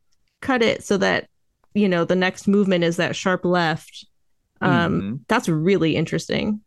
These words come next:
Speaker 1: That's a lot more interesting. And I think, I really do think the chop is distracting me here. And so if that were whittled down somehow, or the taper was, you know, kind of,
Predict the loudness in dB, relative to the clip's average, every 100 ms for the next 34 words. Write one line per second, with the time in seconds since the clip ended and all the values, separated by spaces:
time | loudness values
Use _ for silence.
0 | -4 -2 0 0 -2 -2 -2 -4 -4 -2
1 | -2 0 0 2 0 -2 -12 -20 -20 -4
2 | 0 2 2 2 2 0 -2 0 0 0
3 | -2 -2 -4 -2 -2 -2 0 2 2 2
4 | 2 0 0 0 0 -2 0 0 0 0
5 | 0 0 0 -2 -2 -2 -2 0 2 2
6 | 2 2 2 0 -2 -4 -2 -2 2 2
7 | 2 0 -2 -10 -12 -4 0 0 -2 -2
8 | 0 0 -2